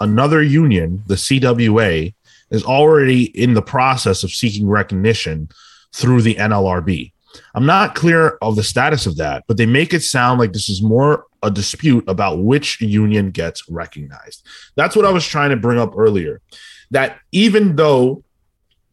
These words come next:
uh, the, the Image Comics Union is represented by C W A,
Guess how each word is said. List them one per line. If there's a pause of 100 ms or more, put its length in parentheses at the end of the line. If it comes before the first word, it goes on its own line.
(760)
uh, (180)
the,
the
Image
Comics
Union (720)
is (420)
represented
by
C
W
A,